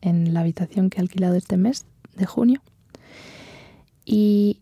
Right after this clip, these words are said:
me he metido dentro de mi armario con, em, pues rodeada de ropa y con almohadas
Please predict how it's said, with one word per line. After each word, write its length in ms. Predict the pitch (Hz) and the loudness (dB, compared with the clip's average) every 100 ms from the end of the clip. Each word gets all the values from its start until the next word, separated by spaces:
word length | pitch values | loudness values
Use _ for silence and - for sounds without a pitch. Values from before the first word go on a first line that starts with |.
| _ | _
me 200 | 196 190 | 2 4
he 60 | |
metido 400 | 185 185 - 185 | 4 2 0 0
dentro 280 | 180 175 - | 2 2 0
de 80 | 185 | 2
mi 80 | 185 | 2
armario 500 | 202 196 190 190 202 _ _ _ _ _ _ _ - - | 2 2 2 0 -2 _ _ _ _ _ _ _ -20 -14
con, 680 | - 165 165 165 165 165 170 160 - - _ _ _ _ | -4 0 0 0 0 0 -2 -6 -18 -20 _ _ _ _
em, 680 | - 170 165 165 165 165 160 - - _ _ - - | -2 0 2 0 0 -2 -4 -12 -20 _ _ -20 -18
pues 200 | - 208 | -4 0
rodeada 400 | 185 196 190 208 | 2 2 2 2
de 120 | 202 190 | 2 2
ropa 600 | 196 196 - 202 202 226 _ _ - - - _ _ | 0 0 0 0 0 -2 _ _ -20 -20 -20 _ _
y 80 | - | -6
con 140 | - | -2
almohadas 880 | 175 170 185 196 190 185 185 190 - | 2 4 4 4 2 2 2 -2 -6